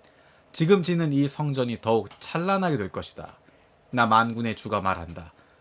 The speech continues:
내가 바로 이곳에 평화가 깃들게 하겠다. 나 만군의 주의 말이다.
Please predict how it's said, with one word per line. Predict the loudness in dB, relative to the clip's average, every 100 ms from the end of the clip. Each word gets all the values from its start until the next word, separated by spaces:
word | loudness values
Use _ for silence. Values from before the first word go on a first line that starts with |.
| _
내가 | 2 4 6
바로 | 4 4
이곳에 | 2 0 -2 -4
평화가 | -4 0 2 2 0
깃들게 | -4 -6 -4 -4 -4
하겠다. | -4 -8 -8 -12 -14 _ _
나 | 0 2
만군의 | 4 4 2 -2 0 -2 -6 _ _
주의 | -12 -6 -2 -2 -4 _ _
말이다. | -12 -10 -8 -6 -8